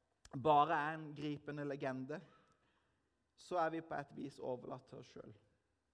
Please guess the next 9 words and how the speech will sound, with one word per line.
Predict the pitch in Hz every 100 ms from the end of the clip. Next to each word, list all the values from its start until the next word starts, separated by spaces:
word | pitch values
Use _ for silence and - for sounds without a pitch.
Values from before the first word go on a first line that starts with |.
| _ _ _ _ -
Men | 180 180 123 - _ _ _ -
om | 190
fortellingen | 202 190 - 196 214 202 180 143 135 - _ _
fra | 175
den | 170 156
første | 170 - -
julenatt | 160 151 147 143
er |
sann, | - - 208